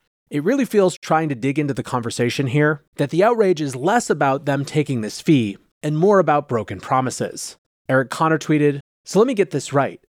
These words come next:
Uniswap launches Uni, and an original launch post hypes a fee switch that gets people excited.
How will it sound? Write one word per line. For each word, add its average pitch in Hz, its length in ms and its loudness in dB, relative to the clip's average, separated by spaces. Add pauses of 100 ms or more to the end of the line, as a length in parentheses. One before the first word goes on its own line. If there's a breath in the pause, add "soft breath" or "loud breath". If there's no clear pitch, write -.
(120)
Uniswap 165 460 0
launches 156 400 -2
Uni, 175 340 2
and 127 140 -4
an 123 80 -4
original 202 440 0
launch 190 300 2
post 120 280 -2
hypes 180 260 0
a 151 40 -2
fee 226 220 -2
switch - 300 -4
that 156 100 -4
gets 113 200 -4
people 104 260 -8
excited. 113 480 0